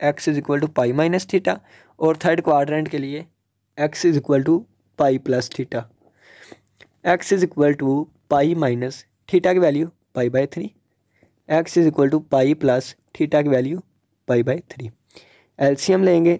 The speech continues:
थ्री एलसीएम आया, थ्री पाई minus पाई, x is equal to टू पाई divided by three, ये हमारे पास आ गया।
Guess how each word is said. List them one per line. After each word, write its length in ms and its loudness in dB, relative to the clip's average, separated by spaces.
थ्री 200 2
एलसीएम 420 2
आया, 160 2
थ्री 260 4
पाई 260 2
minus 420 -2
पाई, 320 0
x 260 0
is 120 0
equal 320 0
to 160 -2
टू 260 6
पाई 320 0
divided 340 -2
by 140 -2
three, 180 -4
ये 160 4
हमारे 280 -4
पास 220 -8
आ 40 -10
गया। 180 -8